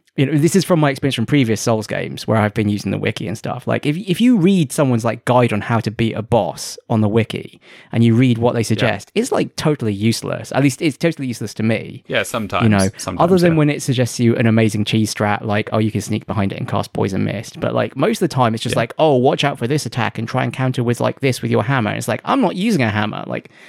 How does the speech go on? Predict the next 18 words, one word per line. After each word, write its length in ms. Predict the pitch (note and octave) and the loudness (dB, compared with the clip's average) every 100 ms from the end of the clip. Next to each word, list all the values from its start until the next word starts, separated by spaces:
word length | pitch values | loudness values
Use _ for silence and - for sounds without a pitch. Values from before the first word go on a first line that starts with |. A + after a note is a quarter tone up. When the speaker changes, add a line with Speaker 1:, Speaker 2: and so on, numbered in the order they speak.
| - - | -20 -6
Speaker 1:
that's 220 | D3+ - | -4 0
useless 320 | D#3 D#3 C3 | 0 2 0
Speaker 2:
Yeah. 60 | A#2+ | 2
Speaker 1:
advice. 500 | A#2+ A2 G#2 - - _ _ _ _ _ _ _ _ | 0 -2 -6 -14 -20 _ _ _ _ _ _ _ _
So, 300 | - C3 B2 B2 | 0 4 4 2
Speaker 2:
Yep. 160 | C#3 - _ _ _ _ _ _ | -2 -8 _ _ _ _ _ _
Speaker 1:
you 80 | D#3+ | -2
know, 100 | A#2+ | -2
from 260 | - B2 A#2+ | 0 2 2
that 180 | E3 | 0
perspective, 460 | - - A2 - G2+ | -4 -4 -4 -4 -2
the 80 | A2+ | 0
wiki 580 | A#2 - G#2+ G#2 - _ _ - | 0 0 -2 -2 -8 _ _ -4
is 160 | G#2+ | 2
not 220 | B2 B2+ | 2 2
useful 300 | A#2+ C3 A2 | 2 0 -2
to 100 | G#2+ | -8
me. 320 | G2+ F2 - | -8 -8 -12